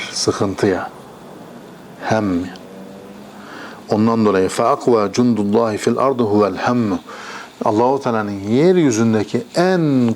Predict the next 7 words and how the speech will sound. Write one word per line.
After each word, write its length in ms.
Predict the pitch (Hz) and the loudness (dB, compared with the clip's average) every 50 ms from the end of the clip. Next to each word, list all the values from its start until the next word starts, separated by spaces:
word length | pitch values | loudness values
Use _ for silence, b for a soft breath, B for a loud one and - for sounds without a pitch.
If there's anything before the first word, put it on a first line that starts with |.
| - | 2
kuvvetli 540 | - 123 120 113 110 107 101 - - - - | 2 2 4 4 4 2 2 -2 -6 -6 -6
askeri 680 | - - 101 110 107 - - - 117 107 104 127 139 135 135 - B B B B B B - - - | -4 -2 -2 0 0 -2 0 0 0 2 4 2 2 0 -2 -10 B B B B B B -20 -14 -8
hem, 240 | - 117 117 110 101 95 95 98 104 - | -4 -2 -2 -2 -4 -6 -10 -12 -14 -8
keder, 340 | - - 107 92 110 110 107 | -4 -2 -2 0 0 -2 -2
sıkıntı 580 | - - - - 98 - 104 98 92 104 90 | -2 -6 -6 -4 -4 -2 -2 -2 -2 -2 -2
demişler 440 | 95 90 - - - - - - - | -2 -2 -4 -6 -10 -12 -10 -10 -10
ya. 180 | - - - | -10 -12 -20